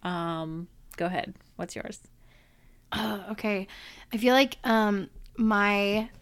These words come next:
Speaker 2: taste in music doesn't align with who I am. <laughs> If that makes sense. Like, I
Speaker 1: Um,
Speaker 2: feel
Speaker 1: I
Speaker 2: like
Speaker 1: don't
Speaker 2: people
Speaker 1: know.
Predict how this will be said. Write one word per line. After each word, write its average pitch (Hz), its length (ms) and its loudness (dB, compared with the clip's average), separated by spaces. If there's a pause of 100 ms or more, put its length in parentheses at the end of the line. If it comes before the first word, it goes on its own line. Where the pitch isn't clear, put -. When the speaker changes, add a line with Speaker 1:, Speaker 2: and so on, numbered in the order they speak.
(300)
Speaker 2:
taste 233 300 0
in 247 140 6
music 226 320 4
doesn't 220 340 0
align 202 640 2 (160)
with 208 640 0 (800)
who 226 160 4
I 214 140 6
am. 208 440 2 (220)
<laughs> 330 100 6 (2000)
If 247 120 2
that 226 140 6
makes 220 240 2
sense. 233 420 0 (140)
Like, 240 320 2
I 233 40 6
Speaker 1:
Um, 226 60 4
Speaker 2:
feel 262 100 4
Speaker 1:
I - 40 8
Speaker 2:
like 247 160 6
Speaker 1:
don't 247 80 0
Speaker 2:
people 247 220 6
Speaker 1:
know. 240 160 8